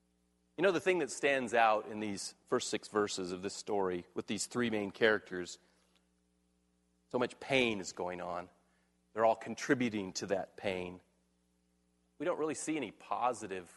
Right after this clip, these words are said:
<laughs> characters. No nobility, nobody standing up. I ha-, I hate stories where there's no good guy, no hero. I remember years ago watching the movie,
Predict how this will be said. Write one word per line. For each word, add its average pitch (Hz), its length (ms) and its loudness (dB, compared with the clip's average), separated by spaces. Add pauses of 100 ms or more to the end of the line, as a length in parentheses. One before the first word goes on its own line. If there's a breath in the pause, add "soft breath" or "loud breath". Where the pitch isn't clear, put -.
<laughs> - 20 -20
characters. - 840 -6 (260)
No 139 120 4
nobility, 123 680 6
nobody 110 280 2
standing 113 600 2
up. 104 300 4 (240 loud breath)
I 190 120 6
ha-, 180 120 -2 (140)
I - 40 -4
hate 254 220 0
stories 117 540 0
where 120 120 0
there's 117 240 -2
no 117 140 0
good 113 240 -4
guy, 92 320 -8 (680)
no 131 140 10
hero. 131 540 2 (1000)
I - 20 4
remember 143 300 4
years 139 320 4
ago 135 300 6
watching 135 440 6
the 120 60 2
movie, 123 480 0